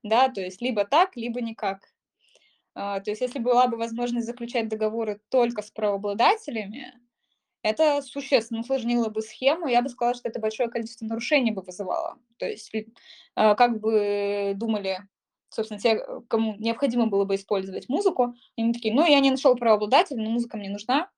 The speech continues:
поэтому я буду нарушать». Ам, вот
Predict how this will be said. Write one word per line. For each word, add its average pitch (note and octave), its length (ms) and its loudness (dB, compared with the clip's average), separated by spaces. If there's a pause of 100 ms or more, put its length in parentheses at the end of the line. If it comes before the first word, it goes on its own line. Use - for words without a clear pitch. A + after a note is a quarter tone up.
(140)
поэтому A3+ 240 0
я G#3+ 60 -2
буду A3+ 140 0
нарушать». G#3+ 560 -4 (1400)
Ам, G#3+ 680 -2
вот A#3+ 280 0